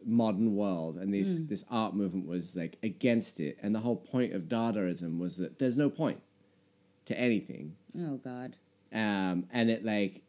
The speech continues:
Speaker 1: lots of art historians have been like, "Oh, it's this amazing sort of reaction to the, to the modern world," and, like, they're forcing, like, absurdity into
Speaker 2: Mm,
Speaker 1: blah, blah, blah,
Speaker 2: okay.
Speaker 1: right?
Speaker 2: All right.
Speaker 1: But then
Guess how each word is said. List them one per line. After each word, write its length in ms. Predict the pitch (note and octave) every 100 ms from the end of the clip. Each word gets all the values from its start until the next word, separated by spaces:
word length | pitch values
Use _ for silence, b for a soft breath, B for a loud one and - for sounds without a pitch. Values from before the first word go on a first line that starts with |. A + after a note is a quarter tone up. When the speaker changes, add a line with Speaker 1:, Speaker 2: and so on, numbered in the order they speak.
| _ _ _
Speaker 1:
lots 480 | B2 B2+ B2+ B2 -
of 80 | A2+
art 160 | A2+ A2
historians 380 | A2+ A#2 G2
have 100 | G2
been 100 | G#2 G2+
like, 120 | A#2
"Oh, 200 | D#3 D3+
it's 160 | C#3+ -
this 200 | C3 D#3+
amazing 800 | D#3 E3 D#3+ D3 C#3+ C#3 C3+ B2+
sort 240 | - C3
of 200 | B2+ A#2 - b b
reaction 840 | C3 C#3 C3 C#3+ - C3+ B2+ A#2 A2+
to 160 | B2
the, 340 | A#2 A#2+ - A#2
to 160 | A#2+
the 100 | A#2+
modern 400 | B2+ C3+ B2 B2
world," 420 | B2+ B2+ A#2+ A2+
and, 160 | G#2+ G#2
like, 240 | G2+ F#2 - b -
they're 120 | A2+
forcing, 640 | - C3+ C3 - B2 A#2
like, 220 | G#2+ G2+
absurdity 960 | - A2+ - C#3+ C3 A#2+ A2 A#2 G#2+ G2+
into 160 | G2
Speaker 2:
Mm, 100 | C4+
Speaker 1:
blah, 100 | C4
blah, 100 | B2
blah, 120 | B2 A#2+ B3+
Speaker 2:
okay. 60 | G#3 A#2+
Speaker 1:
right? 160 | A#2+ - b B3
Speaker 2:
All 60 |
right. 200 | A#3 A3 - -
Speaker 1:
But 100 | B2+
then 320 | B2+ B2+